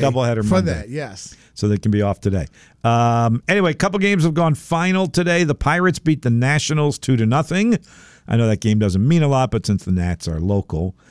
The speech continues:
Speaker 1: um, figured I'd throw that in there. Uh, Tigers beat the Reds. That one is important in the National League wild card
Speaker 2: Mm-hmm.
Speaker 1: race. So thank you, Tigers. Appreciate that.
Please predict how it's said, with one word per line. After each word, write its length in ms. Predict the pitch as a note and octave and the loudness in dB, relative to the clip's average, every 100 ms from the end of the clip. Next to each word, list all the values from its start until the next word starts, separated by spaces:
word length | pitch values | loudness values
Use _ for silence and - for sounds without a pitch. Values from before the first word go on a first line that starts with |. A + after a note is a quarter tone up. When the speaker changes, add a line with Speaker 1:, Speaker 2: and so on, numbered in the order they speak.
| - _ - | -20 _ -6
Speaker 1:
um, 520 | E2 D#2+ D#2+ D#2+ D#2+ | -4 -2 -2 -2 -2
figured 220 | - F#2 | -2 0
I'd 100 | F2 - | -2 -2
throw 160 | F#2 | -2
that 200 | F2 E2 | 0 0
in 140 | G2 C#3+ | 0 2
there. 300 | D3+ D3 B2 - _ | 2 0 -2 -8 _
Uh, 280 | G#2 G2+ G#2 - | -2 0 0 -2
Tigers 640 | - F#3+ B3+ D#3+ D3 C#3+ | -2 0 2 2 2 0
beat 260 | - F3 E3 | 0 -2 0
the 120 | B2+ | -2
Reds. 600 | A#2+ F3+ E3 B2+ A#2+ F#2+ | 0 2 2 2 0 -2
That 200 | C#3 F3+ | -2 0
one 180 | F3+ E3 | 2 2
is 160 | D#3 | 2
important 380 | C#3+ B2 D3 D3 | 2 2 0 0
in 40 | C3+ | 0
the 40 | |
National 380 | B2+ C#3 - A2+ | 2 0 0 -2
League 120 | A2 | 0
wild 360 | G#2+ A2+ A2+ A2+ | 2 2 0 0
card 200 | A2 G#2 | 0 2
Speaker 2:
Mm-hmm. 80 | |
Speaker 1:
race. 300 | A2 A2+ G#2+ - - - - | 2 2 -2 -6 -16 -20 -6
So 240 | G#2+ G#2+ | -2 0
thank 320 | - C3+ D3+ | 0 0 2
you, 80 | C#3 | 0
Tigers. 680 | C3 B2+ B2+ F#2 F#2 F#2+ - | 0 0 0 -2 -2 -2 -6
Appreciate 540 | - - A#2 A2 G2+ | -6 -4 -2 0 -2
that. 340 | A2 G#2 G2+ | 0 0 -2